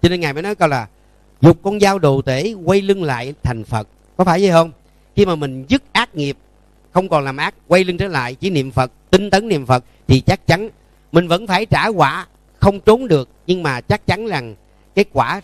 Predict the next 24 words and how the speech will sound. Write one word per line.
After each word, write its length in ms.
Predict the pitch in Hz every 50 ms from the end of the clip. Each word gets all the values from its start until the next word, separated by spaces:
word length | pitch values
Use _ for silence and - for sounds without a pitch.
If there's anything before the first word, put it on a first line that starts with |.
| 175 - _
tốt 200 | - 220 233 -
lành 200 | 160 139 123 120
cuối 160 | - 180 208
cùng 220 | 220 - 143 123 117
mình 140 | 117 113 110
nhận 200 | 113 110 120 120
được 180 | 117 107 _
là 160 | 117 110 101 - _
Phật 220 | - - 110 - _ _
quả. 240 | 101 95 90 110 - _ _ _ _ _ _ _ _ _ _ _ _ _ _ _ _ _ _ _ _ _ _ _ _ _ _ _ _ -
Mình 120 | 135 135
vẫn 200 | 123 135 160 196
phải 120 | 180 180
trả, 340 | 180 _ 156 120 113 147 190
trong 200 | _ - 160 160
lúc 160 | 156 196 214
mình 120 | - 131 120
tu 120 | - 160
học 140 | 156 135 -
mình 120 | 123 117
vẫn 220 | 107 123 139 180 196
phải 160 | 170 147 139
trả 200 | _ 139 110 123
những 120 | 156 160